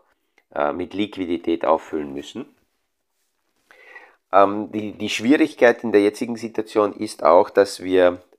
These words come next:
ähm, Entwicklungen, die vierzig Jahre lang zu beobachten waren, vierzig Jahre lang sind Zinsen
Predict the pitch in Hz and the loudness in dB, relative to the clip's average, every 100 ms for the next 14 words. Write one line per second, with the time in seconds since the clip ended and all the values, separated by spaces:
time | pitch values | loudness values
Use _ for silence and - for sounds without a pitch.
0 | _ - - 78 - 95 107 - 113 107 | _ -14 -12 -10 -8 -6 -8 -4 -2 -2
1 | 95 95 95 - _ _ _ _ 143 294 | -4 -8 -8 -10 _ _ _ _ -2 -2
2 | - 101 90 78 104 104 87 82 76 _ | -10 -10 -4 0 0 0 -2 -4 -8 _
3 | 95 80 104 110 - 85 71 60 73 110 | -6 -4 0 0 -2 -10 -6 -4 -6 -12
4 | _ _ _ _ _ _ - _ - 110 | _ _ _ _ _ _ -20 _ -8 -8
5 | - 85 87 85 98 98 95 95 98 90 | -8 -4 2 2 2 0 -2 -4 -10 -12
6 | - _ 107 107 104 101 - | -16 _ -12 -10 -10 -12 -12